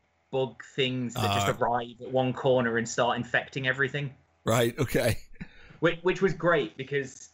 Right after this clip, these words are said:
Speaker 1: um, I was at war at the time with the guys that it landed in.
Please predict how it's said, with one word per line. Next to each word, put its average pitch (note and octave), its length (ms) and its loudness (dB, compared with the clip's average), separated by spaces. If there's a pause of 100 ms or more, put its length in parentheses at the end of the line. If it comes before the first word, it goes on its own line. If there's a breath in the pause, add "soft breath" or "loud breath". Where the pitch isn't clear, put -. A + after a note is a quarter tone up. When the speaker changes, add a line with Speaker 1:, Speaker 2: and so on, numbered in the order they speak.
(120)
Speaker 1:
um, C3 420 0
I C#3 160 0
was C#3+ 200 -4
at - 120 -6
war B2 480 2
at B2+ 140 0
the B2+ 80 -8
time G#2+ 480 -4 (1040)
with C#3 380 0
the D3 80 2
guys C3 480 0
that A#2+ 160 -6
it A2+ 100 -14
landed B2+ 400 -2
in. G2 160 -12